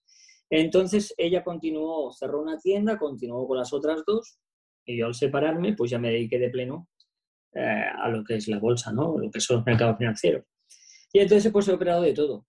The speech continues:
tanto oro como petróleo, como, como criptomonedas, como, bueno, de todo lo que hay, commodities, trigo, lo que sea. <laughs> Entonces,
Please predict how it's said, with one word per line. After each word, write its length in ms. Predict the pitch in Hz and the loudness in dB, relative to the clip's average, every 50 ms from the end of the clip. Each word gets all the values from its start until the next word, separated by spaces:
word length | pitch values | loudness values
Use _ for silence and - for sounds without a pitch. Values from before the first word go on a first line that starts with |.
| _ _ | _ _
tanto 340 | 131 135 135 131 143 143 147 | -10 -10 -8 -4 -2 0 2
oro 260 | 160 170 170 175 175 | 2 4 4 2 0
como 220 | 170 156 147 143 123 | 0 -4 -6 -6 -2
petróleo, 640 | 123 123 117 - - 160 160 165 170 170 170 165 | -2 -4 -4 -2 -6 -4 -2 0 0 0 0 0
como, 320 | - 160 147 135 131 127 127 127 127 131 _ _ | -2 -6 -8 -6 -6 -8 -8 -10 -16 -20 _ _
como 300 | - 135 131 127 117 120 | -20 -18 -16 -16 -16 -10
criptomonedas, 960 | 139 135 135 - - 135 127 127 139 151 160 165 185 190 190 185 - - - | -10 -10 -8 -6 -6 -6 -4 -4 -2 -2 0 0 2 0 0 -2 -4 -6 -2
como, 600 | - 135 131 127 123 123 123 127 123 127 - - | 0 0 0 0 -4 -6 -6 -8 -10 -14 -18 -10
bueno, 220 | 170 170 160 151 175 202 | -4 -4 -4 -4 -4 -10
de 580 | 202 - - - - - - - - - 139 135 | -12 -12 -12 -16 -20 -20 -20 -14 -4 -4 -4 0
todo 180 | - 170 165 | 2 4 4
lo 140 | 151 139 127 | 6 4 4
que 120 | - 151 147 | 4 2 0
hay, 80 | 143 135 | 0 0
commodities, 600 | - 139 147 160 170 165 160 160 - 165 156 - | -4 -6 -6 -4 -2 -2 -2 -2 -4 -6 -8 -8
trigo, 460 | - 151 151 156 165 180 170 175 175 | 0 2 4 4 4 4 0 0 -2
lo 100 | 175 139 | -6 -10
que 100 | - - | -12 -12
sea. 220 | - - - - - _ | -14 -14 -14 -16 -16 _
<laughs> 400 | - - - - - 220 185 - | -10 -10 -10 -2 2 2 4 6
Entonces, 520 | 226 202 180 - - 71 67 - - 123 | 6 4 6 6 4 4 4 4 4 2